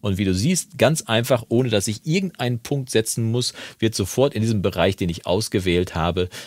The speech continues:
wird jetzt hier dieser Bereich leiser gemacht. Klick wieder daneben und du siehst, dass die Automation hier eingetragen ist. Wenn du nicht unbedingt umschalten möchtest die ganze Zeit zwischen deinem Cursor,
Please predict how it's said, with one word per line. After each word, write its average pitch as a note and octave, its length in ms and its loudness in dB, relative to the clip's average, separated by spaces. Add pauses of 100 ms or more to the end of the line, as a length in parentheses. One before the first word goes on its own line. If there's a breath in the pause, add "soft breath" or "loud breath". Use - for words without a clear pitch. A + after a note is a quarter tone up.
(100)
wird F#2+ 260 0
jetzt E2+ 180 -4
hier E2+ 300 0 (360 soft breath)
dieser F2+ 200 0
Bereich D#2 480 -2
leiser G2+ 400 0
gemacht. C#2+ 340 -6
Klick F#2 220 -4
wieder D#2+ 160 0
daneben G#2 340 0
und A2 100 -4
du G#2 60 -2
siehst, G2 240 -2
dass F2 140 -4
die - 120 -6
Automation F#2 840 -2
hier F#2 300 -2
eingetragen - 680 -6
ist. - 320 -10 (320 loud breath)
Wenn B2 160 2
du C#3 240 4
nicht C#3 260 0
unbedingt D3 380 2
umschalten B2+ 560 6
möchtest G#2 320 0
die G2+ 80 0
ganze F2+ 260 0
Zeit F#2+ 360 2
zwischen F#2+ 320 -2
deinem D#2 320 -2
Cursor, A2+ 460 4